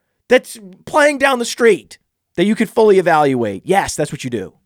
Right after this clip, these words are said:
Chalk pick, great pick. Most chalk picks are great picks. Most of the risky picks, most of the creative picks in the draft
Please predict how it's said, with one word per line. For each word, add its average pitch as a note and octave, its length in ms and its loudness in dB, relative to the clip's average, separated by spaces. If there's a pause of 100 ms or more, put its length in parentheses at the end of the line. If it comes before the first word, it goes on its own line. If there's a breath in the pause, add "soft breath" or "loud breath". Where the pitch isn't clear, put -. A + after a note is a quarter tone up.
(220)
Chalk E3 360 -4
pick, - 320 -6
great C#3 320 0
pick. G2 240 -10
Most D#3 440 0
chalk F#3 340 -2
picks - 260 -8
are C3 80 -4
great A#2+ 320 -4
picks. - 500 -10 (260)
Most D#3+ 560 -2 (240 soft breath)
of D#3+ 160 -12
the E3+ 100 -2
risky D#3+ 440 -4
picks, F#3 480 -2 (280 soft breath)
most F3 340 2
of F3 80 -12
the F#3 80 0
creative E3 680 -2
picks D#3 300 -4
in D3 80 -12
the C#3+ 80 -4
draft B2 480 -2